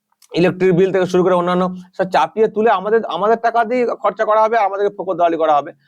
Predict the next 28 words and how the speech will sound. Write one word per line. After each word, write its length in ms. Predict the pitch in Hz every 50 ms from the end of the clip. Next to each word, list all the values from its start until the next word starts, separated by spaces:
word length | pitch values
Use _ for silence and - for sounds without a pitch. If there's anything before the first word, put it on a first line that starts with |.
| _ _
আর 140 | - - 151
ওদিকে 320 | 165 160 165 156 170 165
অন্যান্য 380 | 165 - 156 156 156 156 156 156
রাজ্যে 720 | 151 143 147 139 135 117 143 175 156 135 - - _ _ _ _
যেখানে 560 | 110 147 147 160 156 156 156 151 151 151 135 - - _ -
এইসব 240 | 147 151 - 165 143
সমস্যা 400 | - 147 151 147 - - 147 135
নেই, 220 | 135 135 139 139 - _ _ _ _ _ _ -
ডাবল 260 | 87 127 135 165 185 202
ইঞ্জিন 240 | 208 202 208 220
সরকার 260 | 208 220 214 208 214 214
হয়তো 200 | 220 202 208 208
নেই, 220 | 196 185 190 214
কিন্তু 380 | 190 - _ _ _ - 165 165
সিঙ্গেল 300 | - 165 170 175 202 208
ইঞ্জিন 200 | 208 208 214 196
হলেও 360 | 202 202 190 190 190 196 202 - _ _ _ _
কেন্দ্রের 280 | - 165 175 180 190 185
সঙ্গে 200 | 185 185 180 185
একটা 120 | 180 185
কোঅপারেশন 520 | 175 175 170 165 160 160 165 151 170 156
করে 160 | 143 165 160 151
চলে, 300 | - 156 143 135 139 143
যেমন 200 | 143 139 143 143
উড়িষ্যা, 420 | - 135 135 123 - - 127 120 - _ _ _ _ _ _ _
তাদের 440 | - 151 160 175 190 202 190 185 - - - - _ _ _ _ _ _ _ _ _ _ _ _ _ _
মানে 180 | - 151 156 - - _ _ -
যে, 160 | 135 160